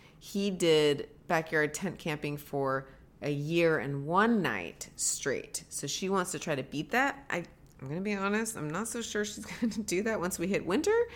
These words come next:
but I'm not gonna be the one to squash her dreams. So we are just rolling with it, encouraging it. And at this point, we'll just keep you guys posted every time they hit a milestone. If they actually hit another month, we'll let you know. Um,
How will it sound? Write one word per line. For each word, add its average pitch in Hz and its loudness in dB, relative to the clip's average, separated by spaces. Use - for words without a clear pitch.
but 202 8
I'm 165 0
not 196 4
gonna 240 0
be 220 0
the 214 -2
one 208 2
to 202 -4
squash 170 -4
her 202 -6
dreams. 196 -4
So 180 -2
we 170 -2
are 175 0
just 165 -2
rolling 165 -2
with 190 -4
it, 196 -2
encouraging 180 -2
it. 190 -4
And 156 -2
at - -6
this 170 0
point, 190 -4
we'll 170 -4
just 165 -6
keep - -8
you 160 -4
guys 147 0
posted 175 -2
every 165 0
time 156 -4
they 139 -2
hit 165 -2
a 151 0
milestone. 135 -4
If 139 -10
they 139 -2
actually 143 0
hit 160 -2
another 151 -2
month, 208 2
we'll 185 -4
let 208 -6
you 233 -4
know. 277 -4
Um, 156 -2